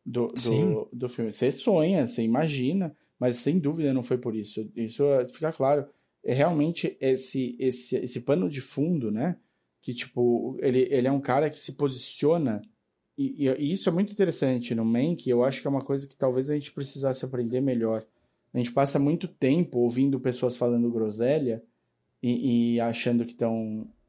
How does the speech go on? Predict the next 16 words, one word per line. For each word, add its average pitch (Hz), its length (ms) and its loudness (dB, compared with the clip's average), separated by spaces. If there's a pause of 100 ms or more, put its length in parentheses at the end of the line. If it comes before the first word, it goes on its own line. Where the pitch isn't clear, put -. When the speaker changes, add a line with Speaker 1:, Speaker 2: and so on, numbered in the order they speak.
(220)
Speaker 1:
que - 160 -6
tão 117 220 -2
sabendo 113 400 -2
de - 160 -18
tudo 131 380 -2
e 107 40 -6
tudo 107 240 -8
mais, 143 460 -2 (320)
e 135 100 4
acaba 185 320 4
não 185 80 2
se 185 80 -4
posicionando, 151 760 0
às 127 120 2
vezes 139 320 -2
por 127 380 2